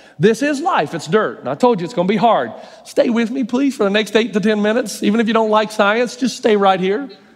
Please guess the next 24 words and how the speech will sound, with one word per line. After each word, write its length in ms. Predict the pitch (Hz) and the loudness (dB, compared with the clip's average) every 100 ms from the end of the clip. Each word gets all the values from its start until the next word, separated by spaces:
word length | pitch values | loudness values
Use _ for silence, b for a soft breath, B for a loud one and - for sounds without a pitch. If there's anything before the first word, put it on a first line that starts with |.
| B | B
okay? 300 | 196 185 214 | -2 2 0
'Cause 140 | 202 | 2
it'll 160 | 190 202 | 2 4
all 120 | 226 | 2
go 180 | 220 214 | 2 2
into 140 | 214 | 4
a 60 | 214 | 2
funnel, 320 | 208 202 208 | 4 4 4
and 100 | 190 | 2
at 80 | 180 | 0
the 120 | 180 | 0
end 80 | 185 | 2
it'll 120 | 170 | 4
all 80 | 180 | 2
come 200 | 170 165 | 0 2
out 160 | 160 160 | 2 2
and 100 | 143 | 0
it'll 140 | 143 | 0
explode, 400 | 135 - 175 170 | -2 2 2 2
and 80 | 139 | -2
we'll 80 | 151 | 0
all 100 | 269 | 2
be 140 | 269 | 2
happy. 360 | 294 320 - | 0 0 -2